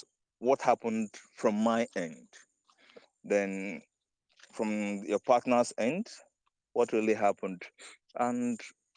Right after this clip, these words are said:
did you get better with it? Uh, that's what people don't, they just look at what happened and the breakup and how painful it was. No, no, no. That is not just it. As Precious said earlier, you should give it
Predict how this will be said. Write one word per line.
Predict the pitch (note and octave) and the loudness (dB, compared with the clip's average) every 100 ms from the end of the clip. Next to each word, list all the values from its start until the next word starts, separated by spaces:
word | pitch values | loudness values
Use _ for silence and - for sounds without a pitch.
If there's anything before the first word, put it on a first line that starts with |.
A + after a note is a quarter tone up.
| - - _ _ _ _ _ | -20 -20 _ _ _ _ _
did | B2+ C3+ | -8 -2
you | D#3+ | 2
get | C#3 B2+ | 2 4
better | B2+ B2 G2+ - - _ _ _ _ _ | 4 4 2 0 -14 _ _ _ _ _
with | G#2 | 0
it? | A#2 F#2+ - - _ _ - | 0 -2 -10 -18 _ _ -6
Uh, | B2+ | -4
that's | D#3+ | 0
what | G3 | 0
people | - E3+ | 0 2
don't, | D3 C#3+ | 4 4
they | B2+ | 2
just | F3 | 4
look | E3+ | 4
at | C3+ | 2
what | C3+ C#3+ | 4 4
happened | C3+ A#2+ C3+ B2+ | 2 2 2 2
and | G#2+ G#2+ | 2 2
the | G#2 | 0
breakup | B2+ B2 B2 A2 - | 0 2 2 2 2
and | G#2 G#2+ | 0 2
how | A#2+ | 0
painful | A2+ A#2 A2 | 2 -2 0
it | A2 | 0
was. | A2 G#2 | 0 0
No, | C3 | 0
no, | B2+ | 0
no. | A2+ - - - _ _ | -2 -6 -20 -20 _ _
That | D3+ D3 | -4 0
is | B2+ | 0
not | B2+ B2 A2+ | 4 2 2
just | A#2 G#2+ - | 2 2 0
it. | A2 F2 - | -6 -6 -2
As | G#2+ A#2 A2+ | 2 4 4
Precious | D#3 D#3 C3+ | 0 2 2
said | - A#2+ A2 A2 | 2 2 2 2
earlier, | A2 G#2 G2 - - - - _ _ _ _ _ _ _ _ _ _ _ _ | 2 4 2 0 -10 -10 -14 _ _ _ _ _ _ _ _ _ _ _ _
you | B2+ C#3+ C#3+ C#3 C3+ C3 C3 B2+ C3+ | 0 2 4 4 4 2 2 0 -2
should | - B2 | -8 -8
give | A#2+ D3 A#2 | -4 -2 -2
it | A#2 | -4